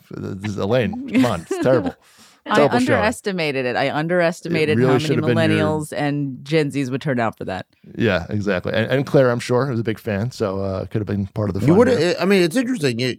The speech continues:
Speaker 3: 'cause you never would have thought of a big major tentpole like Hunger Games being a, a word of mouth, uh, film that just kept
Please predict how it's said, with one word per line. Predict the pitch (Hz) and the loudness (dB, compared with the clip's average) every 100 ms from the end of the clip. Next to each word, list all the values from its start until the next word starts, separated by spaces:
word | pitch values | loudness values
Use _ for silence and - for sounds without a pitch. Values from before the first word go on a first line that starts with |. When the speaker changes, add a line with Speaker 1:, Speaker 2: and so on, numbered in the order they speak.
| _ | _
Speaker 3:
'cause | 151 139 | -4 0
you | 147 | 2
never | 175 208 196 | 2 4 4
would | 170 151 | 4 2
have | - | 2
thought | 170 156 147 | 0 0 0
of | 117 120 104 | 2 2 2
a | 107 104 101 _ _ | 2 2 0 _ _
big | 135 143 120 | 4 4 4
major | 110 127 127 120 117 107 90 - - | 2 2 2 2 2 2 -2 -8 -2
tentpole | 143 170 170 92 80 64 76 _ _ - | 0 2 0 0 -2 -6 -10 _ _ -2
like | 87 76 - - - | -2 -2 -10 -16 -4
Hunger | 113 147 123 | 0 2 2
Games | 82 87 80 78 87 - - - 82 | 2 -2 -2 -4 -6 -8 -16 -6 2
being | 113 107 101 | 4 4 4
a, | 90 90 67 | 2 0 0
a | 95 | 0
word | 92 117 110 | 4 4 4
of | 101 | 2
mouth, | 98 113 131 120 - | 2 2 0 -4 -4
uh, | 87 80 76 | -2 -2 -4
film | - 87 76 78 | -2 -2 -2 -8
that | 82 | -10
just | - - | -10 -8
kept | - 90 | -4 -4